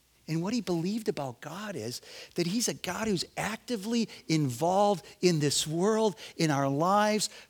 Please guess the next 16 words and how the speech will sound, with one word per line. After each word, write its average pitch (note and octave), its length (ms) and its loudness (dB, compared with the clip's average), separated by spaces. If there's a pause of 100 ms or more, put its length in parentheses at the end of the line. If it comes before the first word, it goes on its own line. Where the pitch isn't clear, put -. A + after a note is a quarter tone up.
(120)
powerful A3+ 720 2
enough D#3+ 560 2 (240)
to E3 120 0
take - 640 0 (100)
even B3 580 4 (160)
the D#3 180 2
evil A#3 460 6
intentions A3 880 2
and F3 200 0 (120)
actions G#3+ 680 2 (300)
of D#3 300 2
people G3+ 580 4 (220)
and F3+ 200 4
use G3 600 6
them C#3+ 400 4 (180)
for F#3 560 4